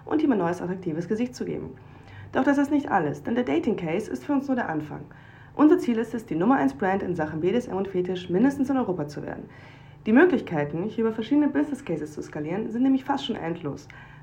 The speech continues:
Angefangen beim Verkauf von Toys, Kleidung, Zubehör, über die Veranstaltung von Workshops und Partys, das Angebot von Online-Treffen, Kursen, Webinaren, Vermittlung von Dienstleistungen,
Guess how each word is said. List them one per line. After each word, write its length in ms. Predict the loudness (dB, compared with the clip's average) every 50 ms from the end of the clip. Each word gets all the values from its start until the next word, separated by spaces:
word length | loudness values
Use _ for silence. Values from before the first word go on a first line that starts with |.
| -2 2
Angefangen 400 | 2 4 4 4 4 4 4 4
beim 100 | 4 2
Verkauf 320 | 0 -2 -2 -2 -2 0
von 160 | 0 -2 -2
Toys, 420 | 0 2 2 2 2 2 0 -4 -8
Kleidung, 500 | -6 -2 0 0 2 2 2 0 -2 -2
Zubehör, 580 | 0 0 2 4 4 2 2 0 0 -2 -2 -2
über 120 | -2 -2 0
die 80 | 0
Veranstaltung 520 | 0 -2 -4 -4 -6 -6 -8 -8 -8 -8 -6
von 240 | -2 -2 0 0
Workshops 520 | 0 0 -2 -2 -4 -6 -8 -10 -6 -4 -4
und 100 | -4 -2
Partys, 520 | 0 0 0 0 0 -2 -4 -6 -6 -6
das 120 | -10 -10 -10
Angebot 360 | -10 -8 -8 -8 -8 -8 -8
von 120 | -8 -6
Online-Treffen, 760 | 0 2 2 4 4 2 0 -2 -6 -6 -6 -4 -4 -4 -4 -2
Kursen, 360 | 0 2 2 2 2 2 0
Webinaren, 540 | 0 0 0 -2 -4 -2 -2 -2 -2 -4 -6
Vermittlung 400 | -6 -6 -6 -6 -6 -6 -6 -4
von 160 | -4 -4 -4
Dienstleistungen, 720 | -2 -4 -4 -6 -6 -6 -6 -6 -6 -6 -6 -6 -4 -6